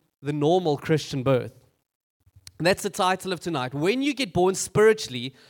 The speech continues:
there are certain things that God wants to put in place in your life. And if you miss it, if it happens incorrectly,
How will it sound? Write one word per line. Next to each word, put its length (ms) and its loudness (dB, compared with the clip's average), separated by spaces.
there 120 2
are 80 4
certain 460 2
things 280 -2
that 140 0
God 260 4
wants 320 0
to 120 -4
put 180 -2
in 100 -2
place 380 0
in 80 -6
your 100 -2
life. 300 -4
And 120 -6
if 140 -4
you 80 -2
miss 360 -2
it, 180 -2
if 140 -10
it 60 -4
happens 320 -2
incorrectly, 760 -2